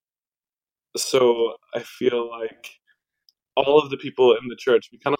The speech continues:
hung out with different communities, and some people played poker, and some people did salsa, and some people, um, you know, reached out in their workplace, and that was kind of their, their, um,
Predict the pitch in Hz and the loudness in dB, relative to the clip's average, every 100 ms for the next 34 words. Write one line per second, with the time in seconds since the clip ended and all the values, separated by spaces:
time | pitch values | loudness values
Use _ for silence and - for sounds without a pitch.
0 | - 120 110 123 - - 117 107 104 113 | -6 -6 -2 -2 -4 -8 -8 -8 -16 -14
1 | - 107 - 101 - - 110 104 101 98 | -14 -16 -16 -14 -14 -12 -10 -10 -14 -20
2 | _ _ _ - - 117 - - 107 113 | _ _ _ -8 -2 -2 -4 -10 -6 -6
3 | - 107 - 170 - 107 - - - 117 | -6 -4 2 2 0 -6 -6 -12 -6 -6
4 | 113 117 110 127 107 110 107 107 104 110 | -2 -2 -2 -4 0 0 -2 -8 -4 -4
5 | 98 - 147 - - 98 - 123 117 107 | -2 -6 -6 -6 -8 -8 -6 -4 -4 -4
6 | - 113 110 120 - 113 110 107 - _ | -2 -4 -4 -10 -4 -4 -6 -12 -20 _
7 | _ _ _ - 110 107 107 107 - 127 | _ _ _ -6 -4 -4 -8 -12 -6 0
8 | 120 120 123 - 120 117 - 120 113 117 | 2 2 0 4 4 4 0 -2 -2 -2
9 | 123 196 - 120 95 - 123 117 - 120 | 0 0 0 -4 -4 -4 -4 -2 -2 -4
10 | - 127 117 110 113 110 110 107 - - | -4 -4 -4 -2 -2 -2 -6 -12 -12 -8
11 | 110 - 107 _ _ _ _ _ 113 104 | -8 -10 -20 _ _ _ _ _ -16 -14